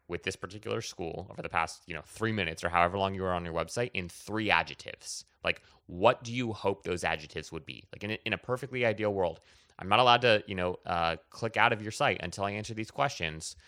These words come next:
What are the three adjectives that I would use to describe the experience that I just had? What, what do you all think those should be? And then work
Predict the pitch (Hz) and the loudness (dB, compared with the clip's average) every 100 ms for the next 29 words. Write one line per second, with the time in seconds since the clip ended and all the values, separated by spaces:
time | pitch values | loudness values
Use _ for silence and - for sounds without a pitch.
0 | - _ - 95 113 123 127 127 95 101 | -20 _ -2 6 6 6 0 -4 -6 -2
1 | 98 90 85 92 82 85 82 87 80 82 | 4 4 2 -4 -6 2 2 2 -2 -6
2 | 87 - 90 80 - - - 82 90 113 | -6 -8 -12 -10 -10 -8 0 4 4 2
3 | 135 - _ _ 92 87 - - 85 85 | -4 -14 _ _ -10 -8 -8 -6 -6 -4
4 | 82 - 82 78 76 80 76 76 90 113 | -4 -4 -4 -4 -4 -8 -2 0 0 -2
5 | _ - 95 - - 98 90 104 101 113 | _ 0 2 2 -2 -8 4 4 4 -4
6 | 90 90 95 92 - 90 90 85 82 92 | -6 -2 2 2 0 -6 -6 -6 -6 -8
7 | 80 80 92 131 160 - _ 101 104 98 | -8 -6 -6 -6 -8 -16 _ -2 0 0
8 | 95 92 | -2 -2